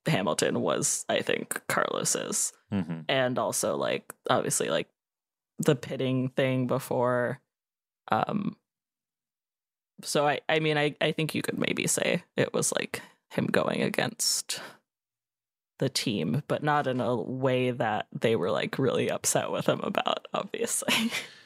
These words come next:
Speaker 2: Yeah, <clears throat> 'cause, uh, he won the race.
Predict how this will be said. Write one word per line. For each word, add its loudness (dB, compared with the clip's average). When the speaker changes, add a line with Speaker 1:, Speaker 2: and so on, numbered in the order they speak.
Speaker 2:
Yeah, 2
<clears throat> -2
'cause, 0
uh, 2
he 2
won 0
the 0
race. -2